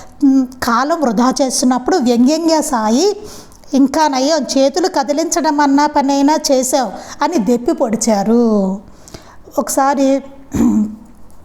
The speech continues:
కాపర్డే ఏం చేశాడు, మనం సాయి సన్నిధి అప్పుడు గ్రంథం చదువుకుంటున్నప్పుడు కూడా ఇది చెప్పుకున్నాం. ఆ, కాపర్డే ఒకరోజు స్నేహితులకు జాబులు రాస్తూ లోకాభిరామాయణంలో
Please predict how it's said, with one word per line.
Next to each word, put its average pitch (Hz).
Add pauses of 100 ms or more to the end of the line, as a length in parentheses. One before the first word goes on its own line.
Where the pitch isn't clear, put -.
(240)
కాపర్డే 277
ఏం 240
చేశాడు, 247
మనం 247
సాయి 262
సన్నిధి 254
అప్పుడు 247 (720)
గ్రంథం 262
చదువుకుంటున్నప్పుడు 247
కూడా 247
ఇది 285
చెప్పుకున్నాం. 240 (600)
ఆ, 233 (180)
కాపర్డే 294
ఒకరోజు 302
స్నేహితులకు 294
జాబులు 247
రాస్తూ 294
లోకాభిరామాయణంలో 247